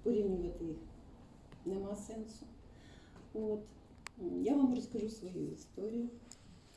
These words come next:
своє сприйняття. М. Я зібрала насправді ще, е,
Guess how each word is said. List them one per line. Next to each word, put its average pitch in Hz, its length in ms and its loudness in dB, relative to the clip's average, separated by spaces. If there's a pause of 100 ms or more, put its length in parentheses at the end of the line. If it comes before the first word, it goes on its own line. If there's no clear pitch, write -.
(220)
своє 175 420 2
сприйняття. 160 800 -2 (800)
М. 180 260 -2 (1600)
Я 240 160 10
зібрала 214 400 6
насправді 180 520 2
ще, 180 180 -2
е, 170 40 0